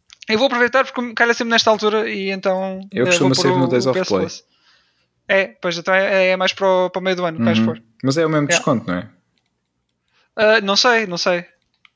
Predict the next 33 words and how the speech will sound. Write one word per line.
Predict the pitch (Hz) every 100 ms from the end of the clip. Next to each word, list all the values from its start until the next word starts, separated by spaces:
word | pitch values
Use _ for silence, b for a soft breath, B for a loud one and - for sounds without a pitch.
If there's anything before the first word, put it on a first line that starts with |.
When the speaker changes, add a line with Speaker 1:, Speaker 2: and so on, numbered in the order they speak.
| -
Speaker 1:
Por | 175
acaso | 170 180
não, | 175
não | 180 202
sei. | 202 170 - -
Mas, | 185 180 180 175 165 - - -
ah, | 180 202
ma-, | 220 262 220 214 214
mas | 214 214 208
o | 226
Days | 202 202
of | 220
Play | 233 240
é | 262
aquele | 262 247
que | 247
acontece | 240 254 254
a |
meio | 247 247
do, | 247
Speaker 2:
É | 254
Speaker 1:
do |
ano. | 117
Speaker 2:
junho, | 113 120 113 107 -
sim. | - 110 107 _ _ _ _ -
Speaker 1:
Ah, | 208
junho, | 185 233 226
pois, | 269 240
é | 196
isso. | 214 - _ _ _ -
Pois | 180
é, | 175
exatamente. | 170 170 180 175